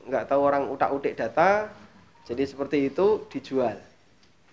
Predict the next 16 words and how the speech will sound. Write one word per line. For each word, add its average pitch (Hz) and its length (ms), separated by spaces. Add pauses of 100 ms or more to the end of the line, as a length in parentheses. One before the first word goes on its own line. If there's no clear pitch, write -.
(720)
Terus 143 160
dianggap 135 400
jadi - 160
uang. 117 280 (760)
Ada 123 160
Bitcoin, 139 800 (720)
ada 120 320
apa 127 80
lagi 131 400
misalnya? 135 240 (1120)
Yang, 113 200 (120)
yang 135 240
semua 147 400
cryptocurrency 143 800
itu 131 160
ya. 170 40